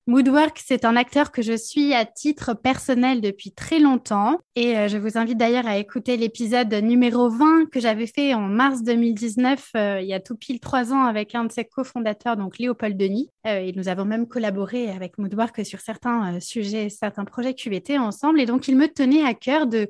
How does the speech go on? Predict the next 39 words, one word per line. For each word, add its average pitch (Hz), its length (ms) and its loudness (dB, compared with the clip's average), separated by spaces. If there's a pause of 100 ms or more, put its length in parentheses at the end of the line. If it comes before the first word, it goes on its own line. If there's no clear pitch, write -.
(120)
donner 285 360 6
la 269 140 4
parole 247 380 0
aujourd'hui 226 380 0
dans 226 120 -2
ce 240 140 -4
podcast 269 420 -4
à 247 60 0
Moodwork, 240 560 2
car 247 300 0
au-delà 269 340 2
de 226 100 0
leurs 208 240 0
solutions 277 720 2
et 214 240 2 (320)
d'un 220 160 4
postulat 254 480 2
que 262 140 -4
je 214 100 -2
partage 233 400 -2
à 208 80 0
cent 320 260 2
pour 294 220 -4
cent, 285 240 2
qui 269 180 -6
est 262 60 0
de 208 80 0
redonner 254 460 2
le 208 80 0
pouvoir 240 420 -4
aux 214 60 -4
personnes 247 560 -4
pour - 240 -8
agir 247 400 0
sur - 160 -8
la 180 100 -6
Q - 240 -4
V 240 140 0
T, 247 280 -4